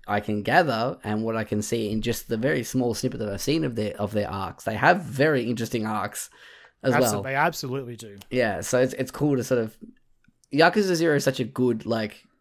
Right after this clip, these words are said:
Speaker 1: entry point as well, because it
Speaker 2: It
Speaker 1: is
Speaker 2: really is.
Speaker 1: it's the first in the timeline, so, um,
Speaker 2: It is a bit rough, though.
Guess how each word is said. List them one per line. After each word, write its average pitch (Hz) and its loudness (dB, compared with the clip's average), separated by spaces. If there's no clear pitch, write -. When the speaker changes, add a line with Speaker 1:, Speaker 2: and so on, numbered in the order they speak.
Speaker 1:
entry 107 -2
point 95 -4
as 95 -10
well, 98 -6
because 101 -6
it 107 -4
Speaker 2:
It 131 4
Speaker 1:
is 131 6
Speaker 2:
really 180 2
is. 135 -2
Speaker 1:
it's 120 -8
the 127 4
first 143 4
in 139 2
the 120 2
timeline, 107 -2
so, 98 -6
um, 107 -8
Speaker 2:
It 180 -4
is 190 0
a 208 -4
bit 233 4
rough, 175 0
though. 170 0